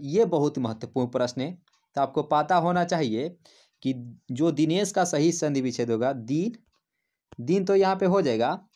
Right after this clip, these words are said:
लेकिन इसमें बड़ी ई रहेगा और उसके बाद स रहेगा, क्योंकि बड़ी ई और अ जोर बड़ी ई बराबर होता है ए, बड़ा ए। ठीक, बड़ा ए नहीं,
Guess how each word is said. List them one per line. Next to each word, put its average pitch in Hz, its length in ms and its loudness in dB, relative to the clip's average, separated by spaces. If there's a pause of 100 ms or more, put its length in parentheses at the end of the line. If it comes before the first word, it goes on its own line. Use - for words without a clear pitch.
(140)
लेकिन 170 360 0
इसमें 165 400 -4
बड़ी 147 280 2 (160)
ई 170 120 -2
रहेगा 160 460 0 (440)
और 139 120 2
उसके 139 240 -2
बाद 196 220 2 (100)
स - 180 -12
रहेगा, 107 400 0 (420)
क्योंकि 151 380 -2
बड़ी 156 240 2
ई 196 520 -4
और 147 180 4 (1200)
अ 196 220 4
जोर 170 500 2 (480)
बड़ी 165 280 2 (180)
ई 185 160 0
बराबर 170 420 4
होता 151 280 0
है 170 140 2 (800)
ए, 110 260 2 (380)
बड़ा 135 220 4 (200)
ए। 104 320 -2
ठीक, 127 300 -4 (680)
बड़ा 143 200 4
ए 170 120 2
नहीं, 175 240 0